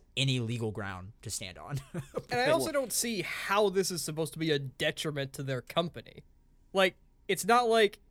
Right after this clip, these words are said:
Speaker 2: It Takes Two as a video game, as a product, is, uh, like, removing association of their name to things like Rockstar and Grand Theft Auto. It's not like it's making their name less valuable.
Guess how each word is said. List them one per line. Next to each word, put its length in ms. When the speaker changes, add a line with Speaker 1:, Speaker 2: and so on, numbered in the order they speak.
Speaker 2:
It 200
Takes 400
Two 480
as 260
a 60
video 380
game, 300
as 160
a 80
product, 560
is, 340
uh, 320
like, 260
removing 720
association 1080
of 220
their 200
name 480
to 140
things 360
like 240
Rockstar 540
and 140
Grand 240
Theft 240
Auto. 360
It's 160
not 100
like 220
it's 260
making 460
their 180
name 420
less 500
valuable. 840